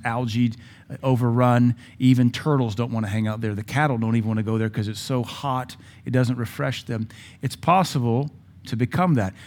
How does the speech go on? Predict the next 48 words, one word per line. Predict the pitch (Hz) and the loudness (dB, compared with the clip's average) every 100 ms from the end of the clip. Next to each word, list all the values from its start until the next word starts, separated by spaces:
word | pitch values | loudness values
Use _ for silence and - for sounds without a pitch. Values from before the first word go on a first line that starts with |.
| - | -6
The | 139 | -4
pond | - 214 226 | 2 4 6
is | 170 | 4
in | 156 | 4
the | 139 | 2
same | 170 151 | 2 0
place | 131 170 127 | 0 -2 -2
it's | 123 | 0
ever | 147 127 | 0 0
been. | 120 113 | 0 -2
If | 104 | 0
I | 143 | -2
were | 139 | 0
to | 131 | -2
go | 135 | 0
back | 131 123 | -2 0
there | 123 | 0
today, | 117 131 120 | 2 0 0
it | |
would | 127 110 | -2 2
be | 139 | 2
right | 117 107 135 135 | 2 0 -2 -2
there | 131 120 | -2 2
when | 113 | 4
you | 120 | 2
first | 123 143 - | 0 -6 -6
come | 139 131 | -2 0
off | 123 | 0
the | 123 | -2
McMichael | 120 123 123 123 131 | -2 -2 -4 -4 -2
Road | 127 120 | -2 0
onto | 117 113 | 0 -2
the | 110 | -4
highway. | 110 127 120 107 104 - - - | -2 -2 -2 -4 -6 -10 -20 -6
It's | 139 - | -6 0
gonna | 190 180 | 4 4
be | 143 131 | 4 4
right | 127 113 | 2 0
there. | 120 98 85 - | -2 -2 -8 -2
It | 139 | 2
hasn't | 170 170 139 | 2 0 -4
changed | - 147 127 | -2 0 0
locations. | 127 110 160 151 98 | -2 -2 -2 -2 -6
It's | 113 - | -8 -8
faithful. | 208 208 - - - - - - - - - - - - - - - - - - - | -6 -8 -8 -14 -16 -20 -20 -20 -20 -20 -20 -20 -20 -20 -20 -20 -20 -20 -20 -20 -20
It's | - | -6
just | 123 101 | -6 -2
dead. | 117 90 | -2 -2